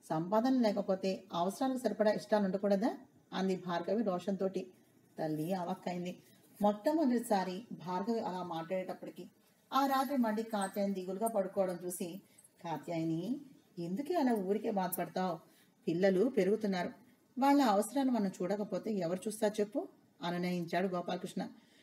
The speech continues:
"మీరు పిల్లలకే వత్తాసు పలుకుతున్నారా? పొద్దున టిఫిన్లు, ఆ తర్వాత భోజనాల వరకు ఎవరికేది ఇష్టమో చేసి పెడతాను. ఒంట్లో బాగున్నా బాలేకపోయినా బట్టలు ఉతికి ఇస్త్రీ చేసి పెడతాను.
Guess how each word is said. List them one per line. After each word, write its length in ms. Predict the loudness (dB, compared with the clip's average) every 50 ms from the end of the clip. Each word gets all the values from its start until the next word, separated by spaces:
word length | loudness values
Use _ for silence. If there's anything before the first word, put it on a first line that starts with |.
| _ _ _ 0 4
"మీరు 360 | 6 6 6 6 4 4 4
పిల్లలకే 360 | 4 6 6 6 4 4 2
వత్తాసు 360 | 4 4 4 4 4 2 4 4
పలుకుతున్నారా? 640 | 0 0 0 -2 -2 -2 -2 0 0 0 0 -2 -4 -8 -18 -20 _ _ _ _ _ _ _ _ _ _ 0 2
పొద్దున 280 | 2 4 6 4 4
టిఫిన్లు, 600 | 4 0 0 -2 0 0 2 2 2 2 2 0 -4 -8 -16 _ 0
ఆ 100 | 2 2
తర్వాత 340 | 4 4 4 4 4 4 2
భోజనాల 500 | 2 0 2 2 0 2 2 2 2 2
వరకు 380 | 2 0 0 -2 -2 -4 -6 -6 -6 -4
ఎవరికేది 560 | 0 0 2 2 2 2 2 0 2 2 2
ఇష్టమో 340 | 0 0 0 0 0 0 0 0 0
చేసి 200 | 0 0 0 0
పెడతాను. 420 | 0 -2 0 0 -2 0 0 -2 -4 -8 _ -20 -20 -20 _ _ _ _ -2 2
ఒంట్లో 300 | 6 6 6 8 6 4
బాగున్నా 540 | 6 6 4 4 4 2 0 0 0 0 0
బాలేకపోయినా 720 | 0 0 0 0 -2 -2 -4 -4 -2 -2 -2 0 0 0
బట్టలు 420 | 0 0 -2 -2 -2 -2 -2 0
ఉతికి 460 | 0 -2 -4 -4 -2 -2 -2 -2 -2 -4
ఇస్త్రీ 300 | -6 -4 -2 -4 -2 0 0
చేసి 140 | 0 0 -2 0 -2
పెడతాను. 360 | -2 0 0 -4 -4 -4